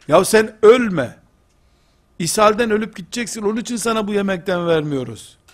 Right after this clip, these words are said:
der, "Olsun, biraz verin, fazla yemeyeceğim." der. Mümin de cehenneme gitmesin bu dünyada diye,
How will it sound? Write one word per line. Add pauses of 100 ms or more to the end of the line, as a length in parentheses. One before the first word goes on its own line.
(440)
der, (280)
"Olsun,
biraz
verin,
fazla
yemeyeceğim."
der. (1200)
Mümin
de (600)
cehenneme
gitmesin
bu
dünyada
diye,